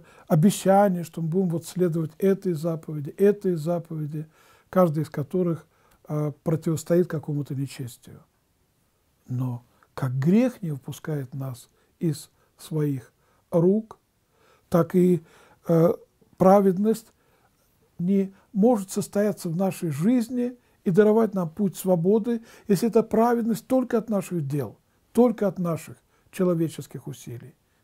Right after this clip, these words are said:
Действительно невозможное, э, человеком, оно возможно только Богу. И во Христе мы можем стать по-настоящему свободными. Вот давайте вспомним,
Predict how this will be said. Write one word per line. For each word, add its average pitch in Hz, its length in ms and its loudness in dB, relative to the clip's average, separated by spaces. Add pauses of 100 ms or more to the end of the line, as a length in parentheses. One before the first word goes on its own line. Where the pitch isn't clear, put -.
Действительно 165 580 -6 (480)
невозможное, 151 800 -2 (720)
э, 147 280 -2
человеком, 160 640 2
оно 147 120 0
возможно 190 400 2
только 180 380 2
Богу. 139 480 -4 (960)
И 214 120 8
во 196 140 6
Христе 180 640 -2 (460)
мы 156 140 -4
можем 143 340 -4 (160)
стать 135 360 -10 (440)
по-настоящему 139 800 -8 (300)
свободными. 131 640 -10 (600)
Вот 156 60 -8
давайте 220 240 0
вспомним, 202 480 0